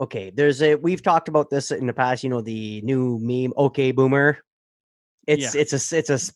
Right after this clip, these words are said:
Speaker 1: slang, it's a derogatory towards, like, people who are baby boomers <laughs> 'cause they don't quite get everything. And I was just, uh, I joined a face group, Facebook group. Um, it says, uh, "I grew up in Sudbury."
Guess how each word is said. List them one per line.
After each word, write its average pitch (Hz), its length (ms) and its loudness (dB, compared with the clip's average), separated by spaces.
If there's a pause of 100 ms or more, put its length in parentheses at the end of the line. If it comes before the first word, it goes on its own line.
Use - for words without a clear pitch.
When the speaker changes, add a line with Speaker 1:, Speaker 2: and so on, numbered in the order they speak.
Speaker 1:
slang, 127 480 -2
it's 120 120 -8
a 120 180 -6
derogatory 123 680 2
towards, 110 540 -4 (280)
like, 101 220 -10
people 107 380 -2
who 117 160 0
are 104 240 0 (140)
baby 110 220 0
boomers 123 380 -2 (840)
<laughs> - 240 -20
'cause 147 120 2
they 151 60 4
don't 170 220 0
quite 156 260 0
get 143 160 2
everything. 160 420 2 (440)
And 156 380 2
I 175 540 2
was 190 240 -2
just, - 300 -2
uh, 170 180 -6
I 233 360 2
joined 196 340 0
a 156 40 0
face 156 280 -2
group, 120 200 -10 (460)
Facebook 135 420 -2
group. 87 200 -14 (480)
Um, 104 520 -4
it 101 140 -6
says, 107 300 0
uh, 107 220 0
"I 131 200 0
grew 123 260 -2
up 117 160 -6
in 98 180 -10
Sudbury." 90 580 -10